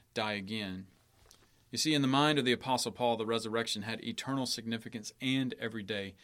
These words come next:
significance. So much that Paul says statements like Philippians three ten, "I want to know Christ and the power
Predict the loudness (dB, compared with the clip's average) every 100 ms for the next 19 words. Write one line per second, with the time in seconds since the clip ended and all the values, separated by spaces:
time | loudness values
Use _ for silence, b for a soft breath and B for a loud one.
0 | B -6 -6 -4 -8 -10 -12 -6 2 4
1 | 4 0 -2 -2 2 2 2 0 0 B
2 | B B 0 2 2 0 -2 -4 -2 -2
3 | -2 -6 -6 -6 -4 -4 -2 -4 -4 -4
4 | 0 2 2 0 -4 -4 -6 -8 -8 -10
5 | -6 0 0 0 -6